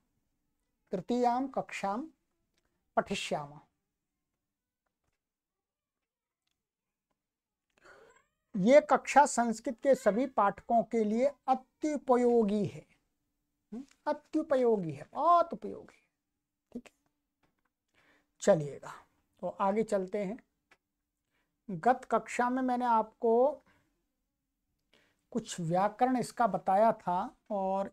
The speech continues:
यहाँ तक बता दिया था, दूसरे श्लोक तक, यहाँ तक हो गया था हमारा। यहाँ तक मैंने व्याकरण की चर्चा पूरी कर दी थी। आज की कक्षा और पूरी व्याकरण की ही होगी, ठीक है।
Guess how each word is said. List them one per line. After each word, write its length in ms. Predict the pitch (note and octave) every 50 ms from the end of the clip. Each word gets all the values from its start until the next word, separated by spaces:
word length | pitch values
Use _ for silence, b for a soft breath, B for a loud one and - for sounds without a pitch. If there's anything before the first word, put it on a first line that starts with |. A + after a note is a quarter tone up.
| _ -
यहाँ 420 | G3+ G3 G3 F3+ E3+ G#3 A#3+ A#3 -
तक 60 | B3+
बता 380 | A3+ G#3+ G3 F#3+ - G#3 F#3+ F#3+
दिया 220 | F3+ F#3+ F#3+ F#3+
था, 240 | F#3+ - - F#3+ A3
दूसरे 720 | G#3 G3 F#3+ G#3 A3+ A#3+ A#3+ A3 - - G#3+ A3 A#3 B3+ B3+ - -
श्लोक 500 | - - - - G#3 F#3+ E3+ E3 - - -
तक, 220 | D3 - - - - _ _ _ _ _ _ _ _ _ _ _ _ _ _ _ _ _ _ _ _ _ _ _ _ _ _ _ b b b b b _ _ _ -
यहाँ 160 | F#3 F3+ F#3
तक 140 | - A#3 G#3
हो 140 | G#3 F#3 F3+
गया 140 | F3 F#3 F#3+
था 140 | F#3 F#3+ G3+
हमारा। 320 | G#3+ G#3 G3+ G3+ A3 B3+
यहाँ 240 | B3+ A#3 G3+ G3 G3 -
तक 80 | A3+ G#3
मैंने 180 | A3 A#3 A#3
व्याकरण 400 | A3 G3+ G3+ G3+ F#3+ - A3 G#3+
की 80 | G#3 A#3
चर्चा 300 | - A3 G#3 G#3+ - A#3
पूरी 260 | A3 - A3 G#3+ G#3+
कर 180 | G#3+ - F#3+ F3+
दी 140 | F3+ G3 F#3+
थी। 320 | - - G#3 C4+ C#4+ - _ _ _ _ _ _ _ _ _ _ _ _ _ _ _ _ _ _ _ _ _ -
आज 200 | G3+ G3 G#3+ G#3+
की 140 | G#3+ - C#4
कक्षा 400 | B3+ B3 A3+ - - - B3+ C4
और 280 | C4 - B3 A3+ A#3 A#3
पूरी 340 | - - A3+ A3+ A3 B3 B3
व्याकरण 440 | F#3+ G#3 G3 F#3+ F#3+ - G3+ G3+
की 140 | F#3 - G#3
ही 260 | F#3 D3+ F#3 C#4 D#4+ - _ _ _ _ -
होगी, 360 | F3+ E3 C#3+ - C#3+ - _ _ _ _ _ _ _ _ _ _ _ _ _ -
ठीक 160 | G#3+ A3 E4+
है। 180 | D#4 - -